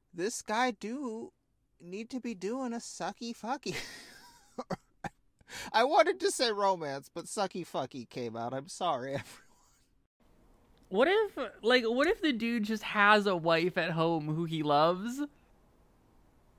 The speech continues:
Speaker 1: And that's
Speaker 2: uncomplicated?
Speaker 1: it? It's just, like, uncomplicated? Oh, God. That's sweet.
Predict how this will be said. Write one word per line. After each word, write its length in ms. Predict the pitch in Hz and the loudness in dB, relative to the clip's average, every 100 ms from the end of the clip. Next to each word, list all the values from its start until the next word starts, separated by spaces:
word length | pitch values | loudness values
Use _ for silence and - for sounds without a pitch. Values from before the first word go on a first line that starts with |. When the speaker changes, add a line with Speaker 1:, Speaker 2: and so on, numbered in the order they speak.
| _ 196 | _ 4
Speaker 1:
And 120 | 196 | 4
that's 120 | 185 | 6
Speaker 2:
uncomplicated? 920 | 202 214 208 196 131 127 156 147 151 180 | 6 6 4 2 2 0 2 2 2 0
Speaker 1:
it? 80 | - - | -2 -8
It's 120 | 139 | -14
just, 160 | 131 139 | -10 -8
like, 100 | 123 | -6
uncomplicated? 960 | 127 117 123 120 143 151 147 156 170 _ _ _ _ _ _ | -8 -4 -6 -6 -8 -6 -4 -6 -12 _ _ _ _ _ _
Oh, 680 | 175 180 175 160 139 123 117 - _ _ | 2 4 8 8 8 4 -2 -10 _ _
God. 680 | 160 156 151 139 120 110 104 - _ _ _ _ _ - | 0 4 6 6 4 -2 -8 -20 _ _ _ _ _ -2
That's 380 | 185 220 208 - | 6 6 4 -4
sweet. 560 | - 151 139 120 110 | -8 -6 -4 -4 -8